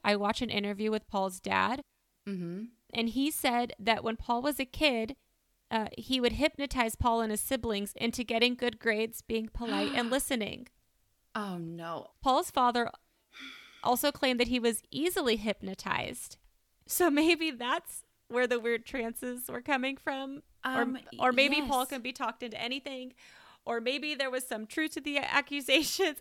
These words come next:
Speaker 1: I don't know. All that I know is don't hypnotize your kids into getting good grades and doing <laughs> chores.
Speaker 2: Oh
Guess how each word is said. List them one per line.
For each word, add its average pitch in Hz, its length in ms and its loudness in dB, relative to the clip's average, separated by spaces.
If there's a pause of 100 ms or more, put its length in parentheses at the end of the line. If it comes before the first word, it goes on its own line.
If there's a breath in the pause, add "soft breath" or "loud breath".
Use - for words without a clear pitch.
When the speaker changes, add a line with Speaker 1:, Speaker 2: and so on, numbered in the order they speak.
Speaker 1:
I 254 120 4
don't 269 200 2
know. 247 240 2
All 240 220 -2
that 254 120 -4
I 254 120 2
know 233 200 -2
is 240 260 -6
don't 233 340 -4
hypnotize 240 680 -8
your 220 120 -4
kids 220 400 -4
into 233 260 -4
getting 220 380 -2
good 214 240 -4
grades 196 320 -4
and 214 160 -6
doing 190 280 -8
<laughs> - 0 -
chores. - 540 -4 (180)
Speaker 2:
Oh 220 340 -8